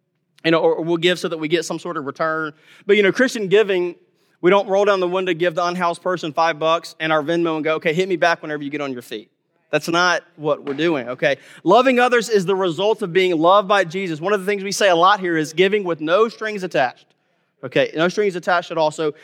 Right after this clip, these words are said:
if you love others, you'll joyfully give away the money, your money th-, for their benefit, no strings attached. But this principle needs to be balanced with the other four because you're never gonna give like Jesus, <laughs> okay?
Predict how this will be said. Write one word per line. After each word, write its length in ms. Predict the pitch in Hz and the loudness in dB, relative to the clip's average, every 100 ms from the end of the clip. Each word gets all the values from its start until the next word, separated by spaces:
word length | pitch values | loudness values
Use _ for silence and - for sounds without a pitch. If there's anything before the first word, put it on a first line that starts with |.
| - - | -20 -8
if 140 | 160 156 | -4 0
you 80 | 156 | 4
love 180 | 233 | 6
others, 380 | 254 180 196 196 | 6 4 2 0
you'll 100 | 165 | -2
joyfully 480 | 160 175 208 247 208 | -2 0 2 2 2
give 140 | 185 | 2
away 260 | 202 185 170 | 0 2 2
the 80 | 170 | 0
money, 280 | 147 139 151 | -4 -4 -6
your 180 | 156 | -6
money 220 | 151 156 151 | -4 -4 -6
th-, 220 | 147 170 _ - | -14 -20 _ -6
for 340 | 143 143 143 _ _ 156 | -2 0 -2 _ _ -6
their 360 | 139 196 240 | 2 4 4
benefit, 540 | 196 214 220 - 214 190 | 2 -2 -2 -2 -4 -2
no 160 | 175 | -4
strings 280 | 175 185 175 | -4 -6 -8
attached. 460 | 147 156 135 120 _ _ _ - - _ - | -4 0 0 0 _ _ _ -20 -20 _ 0
But 100 | 190 | 2
this 140 | 233 | 2
principle 320 | 226 240 214 220 | 2 -2 0 -2
needs 160 | 208 | -2
to 60 | 190 | -2
be 60 | |
balanced 360 | 180 185 185 185 | 0 2 0 -2
with 80 | 165 | -4
the 120 | 165 | -2
other 140 | 156 | -2
four 280 | 151 202 190 | 0 0 2
because 420 | 165 - 180 156 | 0 0 0 2
you're 160 | 202 202 | 4 4
never 380 | 190 233 339 349 | 4 4 4 4
gonna 180 | 330 262 | 2 2
give 220 | 277 233 | 2 4
like 200 | 240 214 | 2 2
Jesus, 480 | 180 170 165 131 - | 2 2 2 -6 -2
<laughs> 20 | |
okay? 340 | 175 151 147 | -2 -2 -4